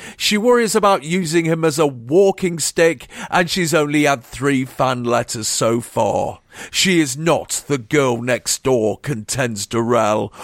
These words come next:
although she's maybe the girl in the window opposite, or maybe the girl about town that you've heard of. <laughs>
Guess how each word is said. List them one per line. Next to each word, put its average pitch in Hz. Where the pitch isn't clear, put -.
although 147
she's 131
maybe 131
the 117
girl 123
in 120
the 127
window 120
opposite, 113
or 131
maybe 120
the 147
girl 120
about 117
town 107
that 110
you've 117
heard 98
of. 95
<laughs> -